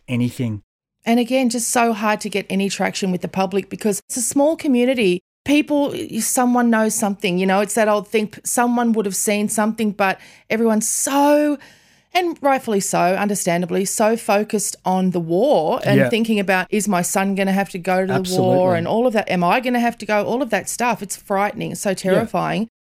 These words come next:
Speaker 2: that you just can't get their heads on this other issue, which is, like,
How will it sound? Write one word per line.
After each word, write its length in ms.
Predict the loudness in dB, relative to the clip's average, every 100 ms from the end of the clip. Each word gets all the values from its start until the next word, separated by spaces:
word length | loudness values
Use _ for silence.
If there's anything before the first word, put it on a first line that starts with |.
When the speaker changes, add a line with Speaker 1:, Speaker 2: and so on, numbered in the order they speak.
| _
Speaker 2:
that 300 | 0 0 -4 _ _ -14
you 120 | -6
just 240 | -4 -4
can't 280 | -2 -2 0
get 160 | -2 -2
their 120 | -2
heads 360 | 0 -2 -4 -4
on 220 | -2 -2
this 160 | -2 -4
other 300 | -2 -4 -6
issue, 480 | -6 -4 -4 -4 -8 -14 _
which 200 | -4 -2
is, 140 | 0 2
like, 220 | 0